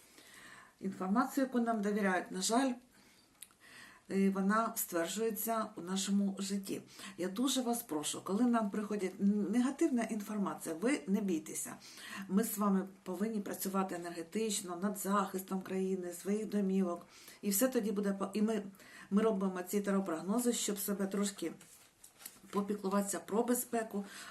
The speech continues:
а ще для цього, щ-, щоб об'єднатися в своїй енергетичній праці, молитвах, як хочете це називайте, для безпеки і для того, щоб Україна уже, щоб саме ви, саме ваша сім'я, ваше місто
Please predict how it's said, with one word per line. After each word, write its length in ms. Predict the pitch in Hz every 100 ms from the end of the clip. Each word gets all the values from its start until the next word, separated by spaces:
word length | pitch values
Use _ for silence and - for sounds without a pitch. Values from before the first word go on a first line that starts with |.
| -
а 80 |
ще 160 | 196 202
для 160 | 185 175
цього, 320 | 208 190 170
щ-, 200 | - -
щоб 260 | - 190
об'єднатися 640 | 180 180 165 180 233 247 196
в 40 |
своїй 320 | - 165 202
енергетичній 760 | 196 170 185 175 190 190 160 160
праці, 600 | - 185 240 240 247 240 - - - - - - _ _ _ - -
молитвах, 840 | 175 190 180 190 254 240 240 240
як 160 | 247 240
хочете 320 | 240 226 220
це 160 | 208 214
називайте, 840 | 208 202 196 196 196 190 190 180 165
для 140 | 185
безпеки 720 | 175 165 - - 240 240 208 -
і 120 | 208
для 420 | 190 180 185 196 -
того, 260 | 196 208
щоб 220 | 208 - 190 -
Україна 640 | 330 165 170 185 214 208 196 170
уже, 340 | 175 185 196 196 - _ - - - - - - - _ _ _ - -
щоб 220 | - -
саме 300 | - 226 240
ви, 240 | 202 180 180 - - -
саме 280 | - 190 190
ваша 320 | 196 233 -
сім'я, 520 | 196 214 214 175 175
ваше 380 | 165 196 208 254
місто 480 | 208 190 196 - 175